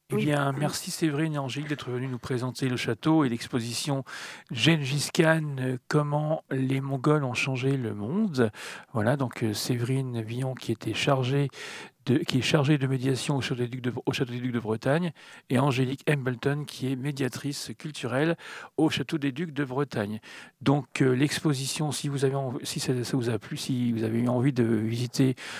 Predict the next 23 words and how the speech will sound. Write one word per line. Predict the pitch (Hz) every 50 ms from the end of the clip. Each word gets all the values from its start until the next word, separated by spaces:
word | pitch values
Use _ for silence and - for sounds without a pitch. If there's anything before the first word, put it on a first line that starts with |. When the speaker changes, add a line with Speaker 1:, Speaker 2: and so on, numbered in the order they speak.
| - - -
Speaker 1:
l'exposition | 127 127 - - - 143 127 123 131 117 - - 143 135 139 131 117
Gengis | 107 127 123 110 107 127 120 113 - -
Khan | - 143 139 131 123 123 - - _ _
et | - 139 135 131 135 - - -
comment | - - 127 131 135 131
les | 131 127
Mongols | 127 127 123 127 135 131 127
ont | 113
changé | - - 120 110 113
le | 107 107
monde, | 98 110 131 170 170 165 - - - - - - - - _ -
donc | 135 135 -
ce | - - -
n'est, | 135 147 147
ne | 135 135 139
manquez | 139 143 131 - 143
pas | 127 - 147
cette | - - -
exposition, | 143 123 - - - 110 107 104 - - 156 170 190 -
elle | - - 139 135
est | 139
visible | 135 123 120 117 117 147 175 180 165 175 185 226 - - - - - - -
jusqu'au | - 117 107 117 143 170 156 - - - - 147 156 170 -